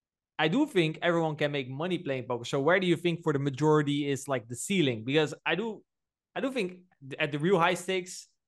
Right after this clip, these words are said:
you need to have <laughs> it. <laughs> But, like, below that, I think, I think you can turn anyone into a winning, everyone, or at least the majority, I think, can make a living playing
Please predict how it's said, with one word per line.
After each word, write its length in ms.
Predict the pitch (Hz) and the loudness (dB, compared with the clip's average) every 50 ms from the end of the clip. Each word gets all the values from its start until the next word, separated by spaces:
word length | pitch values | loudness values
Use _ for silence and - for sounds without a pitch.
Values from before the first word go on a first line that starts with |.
| _ _ _ | _ _ _
you 120 | - 151 156 | -8 -6 -4
need 200 | 170 180 175 175 | -4 -4 -2 -4
to 80 | 160 | -4
have 400 | 143 147 151 147 147 139 135 - - _ _ _ _ _ _ _ _ - _ _ _ _ | -2 0 0 0 0 -2 -4 -8 -18 _ _ _ _ _ _ _ _ -20 _ _ _ _
<laughs> 440 | - 160 - - - - - _ - | -2 -2 -2 -8 -18 -20 -16 _ 0
it. 240 | 160 185 - - - - _ _ - 180 | 2 2 2 -2 -8 -20 _ _ -8 -6
<laughs> 120 | 175 151 - - _ - _ _ _ _ 160 | -6 -6 -6 -10 _ -20 _ _ _ _ 4
But, 300 | 185 180 180 180 180 - _ - | 4 4 4 2 -4 -12 _ 2
like, 240 | 180 170 170 165 151 | 4 4 4 4 4
below 320 | 160 160 185 254 302 262 | 4 4 4 4 4 4
that, 220 | 170 151 139 139 - - | 4 2 2 0 0 -2
I 80 | 165 160 | -2 -2
think, 240 | 175 180 180 - - _ _ _ _ _ | -2 -4 -4 -6 -12 _ _ _ _ _
I 80 | - 190 | 0 2
think 160 | 190 339 349 - - - | 4 2 2 0 -6 -6
you 120 | - 208 220 | -4 -4 -2
can 180 | - 220 190 | 0 -2 2
turn 340 | 185 208 202 196 185 170 - _ - | 4 6 6 6 6 2 -4 _ -4
anyone 420 | 185 196 196 190 185 185 180 175 | 0 2 2 4 4 4 4 2
into 260 | 165 160 151 165 156 | 0 -2 -2 0 0
a 60 | 143 135 | 0 0
winning, 540 | 127 131 156 151 151 147 143 143 143 156 - _ _ _ _ _ _ _ _ _ _ _ _ _ _ _ _ _ _ _ _ _ _ _ _ _ _ _ _ _ _ _ | 0 0 0 0 0 -2 -2 -4 -8 -12 -18 _ _ _ _ _ _ _ _ _ _ _ _ _ _ _ _ _ _ _ _ _ _ _ _ _ _ _ _ _ _ _
everyone, 380 | 185 233 247 277 233 196 190 180 - - _ - | 2 4 6 6 6 4 4 0 -6 -8 _ 4
or 160 | 190 196 185 | 6 6 6
at 100 | 160 156 | 4 2
least 140 | 202 185 147 | 0 -2 0
the 80 | 160 | 0
majority, 360 | 160 147 139 202 240 233 202 | 0 4 6 6 6 8 6
I 40 | 180 | 4
think, 180 | 175 180 160 - | 2 0 -2 -2
can 140 | 170 151 151 | -2 -2 0
make 180 | 156 156 139 | -2 -2 -2
a 60 | 143 | -2
living 400 | 135 135 147 160 156 165 160 151 156 | -2 0 -2 -2 -2 -2 -4 -6 -4
playing 300 | - 160 143 139 131 127 | -2 -2 -2 -2 -2 -6